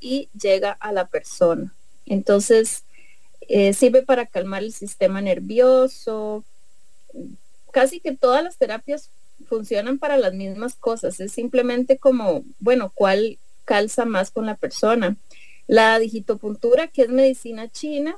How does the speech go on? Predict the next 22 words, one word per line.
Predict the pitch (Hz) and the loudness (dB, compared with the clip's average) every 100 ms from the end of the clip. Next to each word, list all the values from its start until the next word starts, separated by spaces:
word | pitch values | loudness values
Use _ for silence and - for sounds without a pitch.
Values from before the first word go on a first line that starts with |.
| - | -12
se | - 240 214 | -4 -2 0
aplica | 190 - 202 196 - 233 233 220 185 190 | -4 -6 -8 -4 0 0 0 0 -2 -2
presión | 208 202 - 226 247 302 | -2 -2 -2 2 4 4
en | 294 247 | 4 2
varios | 214 233 254 | 2 0 0
puntos | - 226 269 277 285 269 | 0 4 4 2 0 0
energéticos. | 220 202 226 240 - 254 - 262 262 - - - - - - - | 0 -2 -4 -4 -4 -2 4 4 4 -8 -18 -18 -18 -18 -18 -6
Puede | - 220 233 | -2 0 2
ser | 233 214 | 0 0
con | 196 | -2
el | 185 185 | -2 2
dedo, | 240 294 294 277 262 | 4 4 4 2 2
puede | 220 208 | -2 -8
ser | 226 226 | -8 -12
con | 226 214 | -12 -12
la | |
punta | 190 202 214 240 | -10 -10 -2 0
de | 240 | 0
cristal | 233 202 - 214 240 302 349 | -4 -10 -6 -2 0 0 -2
o | - 240 262 294 - | 4 6 6 4 -6
con | 208 196 | -14 -12
calor. | 165 170 185 185 | -10 -2 -2 -2